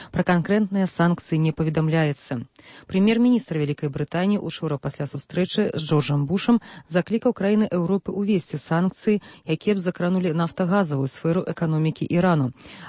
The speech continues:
а таксама замарозіць рахункі найбуйнейшага іранскага банка. Сёння намеснік міністра замежных спраў Ірану зноў пацвердзіў, што Тэгеран не адмовіцца ад сваёй ядзернай праграмы. Прэзідэнт Францыі Нікаля Сарказі заявіў, што Францыя бліжэйшым часам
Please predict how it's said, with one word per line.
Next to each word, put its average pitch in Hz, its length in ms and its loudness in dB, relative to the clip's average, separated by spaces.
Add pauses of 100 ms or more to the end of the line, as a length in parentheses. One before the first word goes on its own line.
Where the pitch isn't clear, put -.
а 165 80 -2
таксама 190 400 2
замарозіць 156 560 0
рахункі 175 560 0
найбуйнейшага 175 720 2
іранскага 151 640 -2
банка. 156 400 0 (400)
Сёння 214 320 2
намеснік 160 480 0
міністра 156 320 0
замежных 143 480 0
спраў 143 320 0
Ірану 170 400 2
зноў 180 320 2
пацвердзіў, 170 560 0
што - 160 -6
Тэгеран 165 480 0
не 175 300 4
адмовіцца 147 560 0 (240)
ад 226 80 -4
сваёй 147 400 2
ядзернай 139 560 0
праграмы. 139 560 -2 (640)
Прэзідэнт 190 400 2
Францыі 190 480 0
Нікаля 160 320 2
Сарказі 175 640 2
заявіў, 139 400 0
што 156 240 -4
Францыя 151 480 -2
бліжэйшым 151 480 0
часам 170 400 2